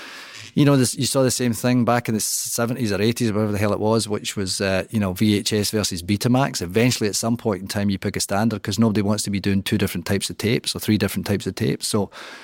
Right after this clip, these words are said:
you veer towards a standard and you look at the, you look at the technical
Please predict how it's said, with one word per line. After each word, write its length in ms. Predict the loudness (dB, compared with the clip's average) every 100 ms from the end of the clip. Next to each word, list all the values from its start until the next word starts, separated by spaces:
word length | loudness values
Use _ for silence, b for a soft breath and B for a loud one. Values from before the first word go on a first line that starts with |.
| B B
you 100 | 0
veer 200 | 4 4
towards 320 | 4 2 2 2
a 40 |
standard 540 | -2 -2 -2 0 -2
and 100 | -2
you 80 | -2
look 160 | 0 0
at 80 | -4
the, 160 | -8 -8 _ _
you 140 | -2 0
look 140 | 0
at 60 | -4
the 80 |
technical 540 | -2 -2 -2 -2 -4